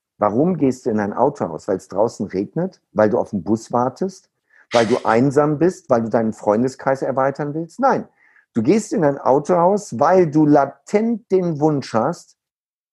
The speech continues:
ein neues Auto zu fahren. Und du gehst genau in dieses Autohaus, weil du den Wunsch hast, genau diese Marke zu fahren, vielleicht sogar ganz gezielt ein bestimmtes Modell.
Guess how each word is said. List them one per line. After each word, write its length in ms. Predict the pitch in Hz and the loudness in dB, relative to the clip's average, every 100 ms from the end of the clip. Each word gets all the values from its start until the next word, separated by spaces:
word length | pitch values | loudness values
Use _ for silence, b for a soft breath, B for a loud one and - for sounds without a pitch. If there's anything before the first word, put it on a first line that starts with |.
| _ _ _ - | _ _ _ -2
ein 160 | 127 | 0
neues 320 | 131 147 156 | 4 2 0
Auto 360 | - 151 151 117 | -2 -2 -2 -6
zu 160 | - - | -12 -16
fahren. 420 | - 80 67 - _ _ _ _ _ _ _ _ | -12 -12 -12 -20 _ _ _ _ _ _ _ _
Und 160 | - 135 | -6 0
du 80 | 156 | 2
gehst 300 | 190 220 - | 0 -2 -2
genau 240 | 180 170 | 2 2
in 120 | 165 | 2
dieses 400 | 160 247 214 170 | 0 -2 -2 -4
Autohaus, 800 | - 123 120 123 107 139 185 - _ _ _ | 0 0 0 0 0 0 -2 -8 _ _ _
weil 240 | 117 143 160 | 0 2 2
du 100 | 151 | 0
den 240 | 143 135 | 0 0
Wunsch 300 | 131 175 165 | -2 -4 -4
hast, 360 | 180 170 - _ | -4 -4 -8 _
genau 640 | 143 143 143 151 156 - _ _ _ | -2 2 4 4 0 -6 _ _ _
diese 400 | 147 196 196 196 | -4 -2 -2 -2
Marke 580 | 185 147 131 131 - 107 | 0 2 2 0 -4 -10
zu 160 | - 104 | -8 -12
fahren, 480 | - 92 104 151 - _ | -8 -6 -6 -6 -10 _
vielleicht 500 | _ 156 143 160 180 | _ 2 4 4 0
sogar 260 | - 165 160 | -4 0 2
ganz 360 | 127 143 156 - | 2 0 -2 -6
gezielt 580 | 151 - 151 147 147 - | -8 -8 -4 -4 -4 -6
ein 140 | 127 | -6
bestimmtes 500 | 123 - 139 135 120 | -6 -6 -6 -6 -8
Modell. 380 | 127 120 85 - | -8 -6 -8 -10